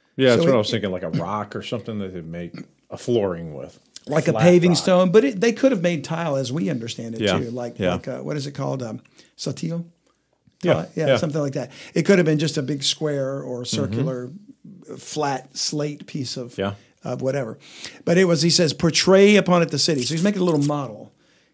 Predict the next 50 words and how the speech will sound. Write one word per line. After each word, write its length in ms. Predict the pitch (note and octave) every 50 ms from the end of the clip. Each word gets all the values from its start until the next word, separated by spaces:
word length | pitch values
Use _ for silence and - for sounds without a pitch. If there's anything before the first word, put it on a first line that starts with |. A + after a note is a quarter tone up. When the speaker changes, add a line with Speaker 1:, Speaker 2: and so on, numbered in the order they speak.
| _ _ -
Speaker 2:
And, 240 | D#3 C3+ C3 C#3 D#3+
you 60 | D3
know, 80 | C3 C3
he 60 | D3
didn't 160 | E3+ F3+ D#3
have 120 | D#3+ D3+
Legos, 440 | B2 C3 D#3+ E3+ C#3+ - A#2+ B2+ C3
so 160 | - - C3+
I'm 60 | B2+ C#3+
not 120 | C#3+ C#3
sure 140 | - - C#3+
what 80 | C3+ B2+
he 80 | B2+
used 300 | B2+ C#3+ D3 C#3+ C3+ -
to 60 | - C#3+
build 320 | C3 C#3+ C#3 C#3 C3+ C3+ - - - - - _
the 100 | - G3
city 340 | F3+ - G3+ G3 F#3 F#3 F3+
of 100 | E3+ D#3
Jerusalem 480 | C#3+ D#3+ E3 E3+ E3+ - - D3 C#3 C3+
on 160 | B2+ B2 B2+
it. 40 | C#3
You 60 | C#3
know, 100 | C3+ C3+
like, 120 | C3+ C#3 C#3
maybe 120 | D3 D3 A2+
Speaker 1:
Clay. 320 | A2+ A2+ A#2 A#2+ B2+ C3+ -
Speaker 2:
mud 320 | D3+ D3+ D3 D#3 D#3 D3+
and 120 | D3 C#3+ D3
clay, 320 | F#3+ G3+ D#3 D3 D#3+ -
Speaker 1:
<laughs> 20 | E3
Yeah. 60 | C#3+
Speaker 2:
yeah, 180 | E3 D#3 C#3 - - - - - -
right? 200 | - D3 E3+ - - _ _ - - - - - - - - - _ -
And 160 | F#3+ G3 G3
then 100 | A#3 B3+
he 80 | B3+ A#3
says, 220 | - A#3 G#3+ F3+
"And 220 | - G3+ G3+ G3 G3
lay 240 | G3 G3 G3 G3 F#3
siege 720 | - - - - - C4+ C#4 C4+ C4+ B3+ G3+ C#3+ B2 C#3
against 440 | B2+ A#2 B2 A2+ A2 - - -
it." 140 | A2+ - -
Now, 200 | - C3 B2+ B2+
what 160 | C3+ G3+ F#3
is 100 | D3+ B2+ -
siege? 680 | - - B3 B3+ - G#2+ G2+ G2+ - - - - - _ _ _ _ _ _ _ _ _ - - - - -
It's 140 | - - -
like 180 | - - -
a 40 | -